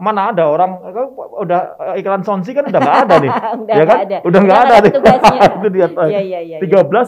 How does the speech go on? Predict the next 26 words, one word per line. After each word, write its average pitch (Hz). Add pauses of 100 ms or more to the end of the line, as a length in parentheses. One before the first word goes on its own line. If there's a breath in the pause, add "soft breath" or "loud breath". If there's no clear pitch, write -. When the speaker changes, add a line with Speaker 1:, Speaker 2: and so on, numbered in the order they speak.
Speaker 1:
pilih 214
metode 202
pengiriman. 170 (160)
Nah, 151
ini 208
hebatnya. 117 (240)
Kita 135
bisa 123
ngambil 123
sendiri, 113 (640)
bisa 139
diwakilkan 127
mau 127
sama 127
siapa 113
yang 117
ngambil, 113 (320)
atau 139
bisa 120
kirim 131
melalui 127
pos 127
segala 101
alamat. 90 (160)
Enak 127
kan? 226